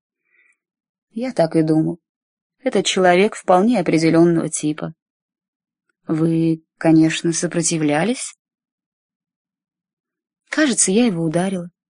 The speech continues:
Больше он меня не трогал». «Полагаю, что нет».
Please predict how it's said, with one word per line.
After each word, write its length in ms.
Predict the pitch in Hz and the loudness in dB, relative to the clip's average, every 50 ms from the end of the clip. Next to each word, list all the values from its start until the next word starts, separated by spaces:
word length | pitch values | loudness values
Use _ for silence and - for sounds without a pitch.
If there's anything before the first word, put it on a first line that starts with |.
| _ - | _ -4
Больше 340 | 220 214 262 254 - - 269 | 0 2 2 2 2 2 4
он 100 | 254 254 | 4 6
меня 140 | 254 254 254 | 6 6 6
не 140 | 262 269 | 4 4
трогал». 380 | 247 214 190 165 151 151 156 160 _ _ _ _ _ _ _ _ _ _ _ _ _ _ _ _ _ _ - - _ _ _ _ _ _ _ _ _ _ _ _ - | 2 0 -2 -2 -4 -6 -10 -14 _ _ _ _ _ _ _ _ _ _ _ _ _ _ _ _ _ _ -20 -20 _ _ _ _ _ _ _ _ _ _ _ _ -6
«Полагаю, 540 | - 285 330 320 247 190 175 175 202 247 262 | -2 2 2 2 4 4 4 4 2 2 0
что 240 | - - - 175 165 | -4 -4 -2 0 0
нет». 400 | 156 151 147 170 175 - - | 2 2 0 0 -2 -4 -12